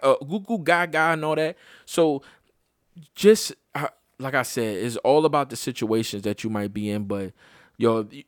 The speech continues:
you know, when your kids finally do grow up and you, in your mind ten years ago, you don't think you would have been here five years later, and it's been ten years after that, and you don't even think that you was gonna be here,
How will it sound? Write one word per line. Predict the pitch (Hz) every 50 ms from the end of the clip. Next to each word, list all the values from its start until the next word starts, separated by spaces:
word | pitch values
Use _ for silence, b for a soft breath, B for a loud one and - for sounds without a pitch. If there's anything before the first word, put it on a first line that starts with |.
| _ -
you | 127
know, | 123 117 113 110 107 104 101 - _ _ _ _
when | - 113 117
your | 120 147 165 160
kids | - _ - - 160 151 135 -
finally | - - 135 143 139 135 131
do | 123 120 120 113 113
grow | 113 110 104 101 101 117
up | 147 156 120 104 -
and | 120 110 110
you, | 123 147 139 - - _ b b b b b b b _
in | - 120 123 120
your | 143 156 139
mind | 123 127 143 160 160 151 139 123 -
ten | - 160 131
years | 120 131 165 180 165 139
ago, | 131 117 117 117
you | 117 123 127 123 - _ _
don't | - 127 127 143 147 - -
think | 139 139 131 127
you | 127 127 127
would | 120 127 117
have | 113 110 110
been | 110 135 165 180 156
here | 123 120 110 107 107 104 b b b b b
five | _ - - - 143 160 175 196 190 143 127
years | 123 113 107 107 107 107 113 - - b b b b b b _ -
later, | 117 113 127 170 240 214 147 131 123 127 139 139 - _ _ -
and | 131 139 147
it's | 135 123
been | 151 165 147
ten | 135 - - 180 202 190
years | 185 190 180 160 139 -
after | 135 170 214 - - 143 123
that, | 123 117 113
and | 131 131
you | 170
don't | 202 208 202
even | 196 175 170 165
think | 180 175 170
that | 156 156 139 - -
you | -
was | 160 139 135 131 120
gonna | - 147 143 131 117
be | 113 127 190 247 220
here, | 151 123 117 117 120 120 131 b